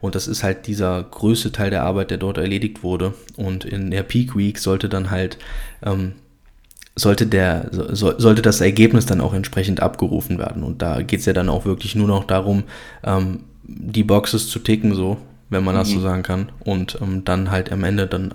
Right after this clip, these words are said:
Speaker 1: das Ergebnis auf die Bühne zu bringen, was man sich eben in den Wochen davor übelst, äh, hart erarbeitet hat. Und, äh, dann will man in der Peak Week oder sollte man in der Peak Week sich, ähm, ja, am Riemen reißen, seinen Pflichten nachkommen und,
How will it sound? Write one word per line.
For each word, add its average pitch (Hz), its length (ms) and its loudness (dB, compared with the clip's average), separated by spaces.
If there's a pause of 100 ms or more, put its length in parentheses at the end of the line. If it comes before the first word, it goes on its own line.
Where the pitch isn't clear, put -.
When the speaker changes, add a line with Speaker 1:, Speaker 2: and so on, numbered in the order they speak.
Speaker 1:
das 98 200 -2
Ergebnis 95 400 -2
auf - 100 -6
die 98 100 -4
Bühne 101 220 2
zu - 180 -4
bringen, 107 400 4 (300)
was 104 220 4
man 101 140 6
sich 98 200 0
eben 92 220 2
in 92 80 2
den 98 160 2
Wochen 101 240 4
davor 95 400 0
übelst, - 560 -4
äh, - 260 -8 (100)
hart 107 300 2
erarbeitet 101 640 2
hat. - 260 -8
Und, 90 300 -6
äh, - 160 -6 (100)
dann 95 300 -4
will 98 80 2
man 101 140 4
in 98 80 0
der 101 80 -2
Peak 104 300 -4
Week 101 220 -2 (300)
oder 92 100 2
sollte 95 320 4
man 95 160 4
in 90 120 0
der 87 80 0
Peak - 300 -4
Week 98 240 -4
sich, - 380 -6
ähm, 90 240 -10 (320)
ja, 90 240 -4
am 101 160 -2
Riemen 107 320 4
reißen, 92 400 -2
seinen 95 160 -2
Pflichten 101 360 -4
nachkommen 90 540 -4
und, 90 280 -6